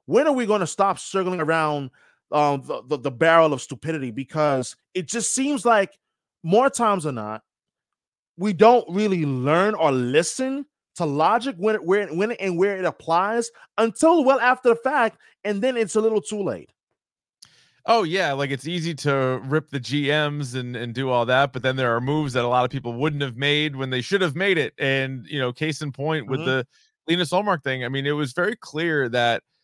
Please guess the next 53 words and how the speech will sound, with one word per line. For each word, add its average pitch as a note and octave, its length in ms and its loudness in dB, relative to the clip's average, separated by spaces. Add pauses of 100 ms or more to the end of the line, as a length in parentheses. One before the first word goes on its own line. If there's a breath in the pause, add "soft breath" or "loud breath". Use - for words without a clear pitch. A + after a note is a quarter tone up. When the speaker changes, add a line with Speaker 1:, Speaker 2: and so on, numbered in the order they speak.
(140)
Speaker 2:
you B2+ 60 -8
know, C#3 80 2
that C#3 140 2
was E3+ 100 -2
a D3 80 -4
great, B2+ 420 -4
great D3 260 0
season G2 400 -6
that G#2 120 -4
Ullmark G#2+ 420 -4
put - 120 -14
together, F#2 440 -6 (200)
but C#3+ 140 -2
Swayman E3 640 -2
is C3 260 -4
the C3 80 -8
goalie B2+ 400 0
of G#2+ 120 -6
the G#2+ 60 -12
future B2+ 360 -6
for A2+ 160 -6
this G#2 160 -6
team, G2 360 -8 (360)
and E3 120 0
you F#3 60 0
can F#3+ 160 -4
really A#3 240 2
only F#3+ 240 -2
go F3 140 0
so D#3 200 -2
far C#3+ 360 0
if B2 120 -4
you C3 120 0
have A#2 100 -2
two D3 480 0 (400)
high-paid F3+ 560 4
goalies, F3+ 440 4
and D3+ 100 0
I F#3 80 2
know G#3 80 0
Swayman G3+ 420 -4
isn't D#3 220 -4
super F3+ 320 -4
high-paid D#3 480 2
yet C#3 180 0
this C3 240 -4
year, D3+ 160 0
but B2 140 -6
if A#2+ 80 -10
you're E3 80 -4
just E3 160 -4
talking D3 260 2
about B2+ 320 2